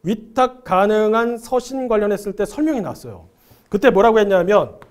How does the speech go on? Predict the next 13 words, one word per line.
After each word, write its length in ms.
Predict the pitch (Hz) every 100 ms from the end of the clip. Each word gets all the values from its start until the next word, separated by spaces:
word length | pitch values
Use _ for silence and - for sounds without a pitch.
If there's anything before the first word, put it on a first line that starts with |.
| _ _
중량 500 | - 208 233 214 104 - _ _ - _ _ _ - _ - - _ - _ _ - _ _ _ _ - _
삼백오십 1000 | - 233 240 233 226 - 190 226 226 -
그램을 580 | 202 202 196 196 269 233
넘거나 640 | 170 214 285 254 220 170
이렇게 180 | 139 175
된 100 | -
거예요. 120 | - _ _ _ _ _ _ -
그러면 460 | 254 285 254 175 160
여기서 280 | 240 262
중량을 360 | - 226 247 247
삼백오십 680 | 233 277 262 175 165 - -
그램이라고 480 | 208 202 185 180
했는데 720 | 247 233 151 147 165 165 143